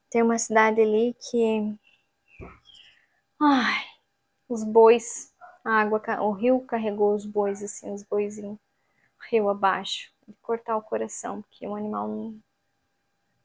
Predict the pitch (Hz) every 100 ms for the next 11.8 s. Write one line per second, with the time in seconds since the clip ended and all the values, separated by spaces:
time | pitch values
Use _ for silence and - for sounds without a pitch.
0 | - 233 226 254 254 254 208 196 202 202
1 | 214 208 214 214 - _ - - - _
2 | _ - 208 208 208 208 202 - 208 262
3 | 320 349 330 320 285 262 262 254 262 254
4 | 247 240 240 254 247 233 233 226 226 247
5 | 240 - 269 - 233 214 214 220 208 208
6 | - 220 202 196 208 214 190 185 190 -
7 | 208 190 190 185 202 180 180 - - -
8 | _ _ - _ - 202 - 208 214 214
9 | 220 226 - 185 - - _ _ 214 208
10 | 208 202 208 226 - 247 240 233 247 247
11 | 254 262 254 262 - - 165